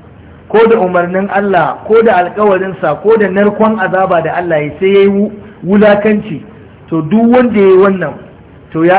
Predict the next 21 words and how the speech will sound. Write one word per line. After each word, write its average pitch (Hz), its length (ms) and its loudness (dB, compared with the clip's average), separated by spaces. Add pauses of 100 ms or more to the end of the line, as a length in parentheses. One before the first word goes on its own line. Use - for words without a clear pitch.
aikata 196 360 -4
mai 180 200 -4 (580)
kafirci. 170 580 -2 (3500)
"قل 147 140 -4
أبالله 185 580 2
وآياته 180 720 0 (100)
ورسوله 175 580 -2 (160)
كنتم 196 320 -2
تستهزئون 180 840 -2 (480)
لا 175 240 0
تعتذروا 185 800 -2
قد 175 180 -2 (100)
كفرتم 196 440 -2 (100)
بعد 190 280 0
إيمانكم." 175 760 -2 (1000)
Yanzu 165 260 2
da 190 160 2
Allah, 196 340 2
da 170 120 0
ayoyin 196 540 2
Allah, 196 440 0